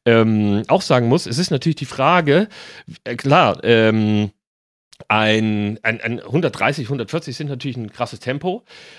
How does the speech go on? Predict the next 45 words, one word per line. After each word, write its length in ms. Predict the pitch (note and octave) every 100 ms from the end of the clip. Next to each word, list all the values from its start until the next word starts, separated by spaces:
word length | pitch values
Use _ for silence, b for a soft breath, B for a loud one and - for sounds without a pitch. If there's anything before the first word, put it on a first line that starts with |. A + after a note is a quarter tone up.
| B
Äh, 420 | A2+ A#2 A#2 A#2
und 300 | - A#2+ A#2
der 120 | A#2
Typ 180 | G2+ D#3+
hat 140 | C#3+ C#3+
das 100 | -
Ding 160 | D#3
jetzt 120 | D#3
vor 120 | - A#2
den 20 |
Kopf 160 | E3
bekommen. 220 | E3+ F3+ D3
Ich 80 |
habe 80 | C3
jetzt 80 | C3+
parallel 360 | C3+ A#2+ B2+ C#3+
dazu 220 | A#2 D3
mal 140 | C3
geguckt, 340 | A2+ A#2 E3 -
was 160 | A2
wiegt 200 | C#3+ -
denn 60 | C3
ein 120 | A#2+
Fasan? 600 | - G2 F#2 F2 C#3+ G#3+
Ne? 140 | A#2+
Fasan 420 | D3+ G#2+ A2+ C3 B2+
wiegt 220 | B2 -
männlich 320 | A#2 C#3+ C#3
so 200 | - A#2
bis 180 | B2+ B2
zu 100 | -
eins 180 | A#2 -
Komma 140 | G#2
zwei 140 | - F2+
Kilo, 320 | E3 E3+ C3
Weibchen, 680 | A2 B2+ - B2 B2 A2+ -
also 200 | G2 F2+ B -
mal 140 | A#2+ -
um 100 | G#3+
ein 120 | E3
Kilo, 320 | - B2 A#2
sag 220 | E2 D2+ D2
mal 100 | D2+
so. 200 | -
Ne? 120 | A2